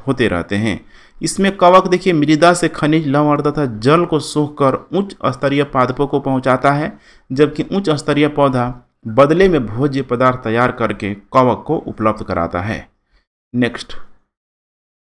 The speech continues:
माइकोराइजा एक सहजीवी संबंध है, मतलब किससे सहजीवी संबंध है, तो कवक और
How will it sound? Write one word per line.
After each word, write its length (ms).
माइकोराइजा 840
एक 160
सहजीवी 600
संबंध 420
है, 240
मतलब 400
किससे 300
सहजीवी 440
संबंध 420
है, 100
तो 140
कवक 460
और 160